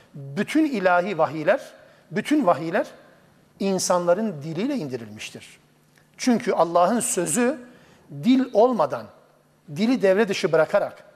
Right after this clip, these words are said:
yani insanların konuştuğu lisanı devre dışı bırakarak Allah'ın kelamını Allah kelamı gibi kavrama imkanı yok ki. Nasıl olacak yani bu? Düşünebiliyor musun? Mesela Allah Teala cen-, kendinden bahsediyor.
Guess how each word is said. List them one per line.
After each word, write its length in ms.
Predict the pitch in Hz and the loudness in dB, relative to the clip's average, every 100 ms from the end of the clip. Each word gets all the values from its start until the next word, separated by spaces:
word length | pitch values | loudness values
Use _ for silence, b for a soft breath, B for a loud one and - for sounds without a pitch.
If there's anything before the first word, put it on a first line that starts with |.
| b b - | b b 0
yani 200 | 170 190 | 0 0
insanların 480 | 185 - 175 202 | -2 0 2 0
konuştuğu 480 | 220 185 180 - 262 | 0 -2 -2 -4 -4
lisanı 380 | 247 - 180 160 | -4 -2 -2 0
devre 240 | 160 175 | 0 0
dışı 220 | 180 170 175 | -2 -4 0
bırakarak 440 | 180 180 175 127 B B B B - | 2 2 0 -2 B B B B 0
Allah'ın 560 | 165 185 190 196 254 269 | 0 4 4 4 0 -4
kelamını 680 | - 202 190 190 208 285 | -2 2 2 0 -2 -2
Allah 340 | 214 190 254 - | 0 0 0 -2
kelamı 400 | 226 196 196 240 | 0 2 2 0
gibi 380 | 196 160 139 - - _ _ _ _ _ _ - | -4 -6 -8 -8 -20 _ _ _ _ _ _ -4
kavrama 440 | - 165 170 175 | 2 4 4 0
imkanı 440 | 160 156 - 135 123 | -4 -6 -6 -6 -6
yok 220 | 139 - | -6 -6
ki. 220 | - - 101 _ _ _ _ _ _ _ _ - | -12 -14 -16 _ _ _ _ _ _ _ _ -4
Nasıl 220 | 208 254 | -2 -2
olacak 380 | 165 120 123 - | -4 -4 -10 -16
yani 180 | 104 | -18
bu? 120 | 101 _ _ _ _ _ _ _ _ _ _ _ - | -20 _ _ _ _ _ _ _ _ _ _ _ -8
Düşünebiliyor 480 | 160 214 202 262 | -2 0 2 2
musun? 220 | 214 - 151 | 0 -4 -4
Mesela 440 | 165 180 170 143 B B B B | 0 4 4 0 B B B B
Allah 300 | 214 220 180 | 0 2 -2
Teala 380 | - 170 180 269 | 0 0 2 -2
cen-, 300 | 165 208 262 | 0 0 0
kendinden 520 | - 220 202 220 214 | -2 -2 -2 -2 0
bahsediyor. 440 | 147 127 - 123 | 0 -2 -6 -8